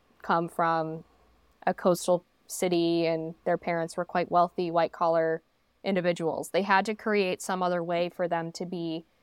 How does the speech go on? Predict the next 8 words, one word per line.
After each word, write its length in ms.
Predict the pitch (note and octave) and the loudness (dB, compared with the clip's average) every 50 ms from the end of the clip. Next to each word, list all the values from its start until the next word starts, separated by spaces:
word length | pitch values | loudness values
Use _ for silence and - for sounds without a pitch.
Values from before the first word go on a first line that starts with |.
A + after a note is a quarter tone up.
| _ _ _ _ - | _ _ _ _ -2
to 120 | - G3 | -2 0
be 440 | F#3 F#3+ F3+ E3+ E3 E3 D#3+ D#3+ - _ _ _ _ _ _ _ _ _ _ _ _ _ _ | 0 0 0 2 2 0 0 -2 -6 _ _ _ _ _ _ _ _ _ _ _ _ _ _
coddled 560 | - - G#3+ G3 F#3+ F3+ F3+ F3 E3 E3 D#3+ | -2 4 6 6 6 6 6 4 4 4 2
and 180 | E3+ F3+ F3+ E3+ | 0 -2 -2 -4
considered 720 | - G3+ F3+ - - G3+ F3+ F#3 F3+ F3 F3 F3 F3 E3 - | -6 -6 -6 -6 -6 -4 -2 0 2 2 2 0 -2 -4 -8
special 840 | - - - - - F#3 F3 - - F#3 E3+ D#3+ D#3+ D#3+ D#3+ E3 E3 | -12 -12 -8 -2 -2 -2 -2 0 -2 0 0 2 2 0 0 -2 -4
and 200 | - F3 F3 E3+ | -4 -6 -6 -6
unique. 540 | F3+ F3+ F3+ F3+ E3+ E3+ - _ - - | -6 -6 -6 -6 -6 -8 -10 _ -20 -20